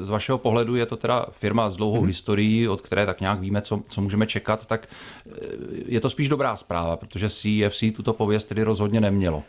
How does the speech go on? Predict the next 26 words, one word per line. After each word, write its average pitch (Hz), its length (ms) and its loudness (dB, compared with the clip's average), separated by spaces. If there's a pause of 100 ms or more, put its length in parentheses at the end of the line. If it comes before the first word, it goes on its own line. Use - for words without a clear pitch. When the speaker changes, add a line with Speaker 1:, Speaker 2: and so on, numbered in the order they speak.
(160)
Speaker 2:
Eh, 113 260 2
když 107 180 -2
si - 100 0
vezmete 139 340 0
hlavně 131 240 0
poslední, 131 640 0
pos-, 113 260 -4
události 127 400 2
posledních 131 360 -2
měsíců 120 480 0
a 110 40 4
zejména 113 380 0
zatčení, 117 580 -2
eh, - 20 -12 (240)
majitele, 107 540 2
eh, 101 220 2
C 107 300 0
F 110 100 -4
C, 110 320 0
eh, 104 160 2
China, 117 440 -2 (440)
eh, 95 40 4 (760)
o 113 80 0
kterém 117 280 0
se 127 120 -6
hovoří 110 600 0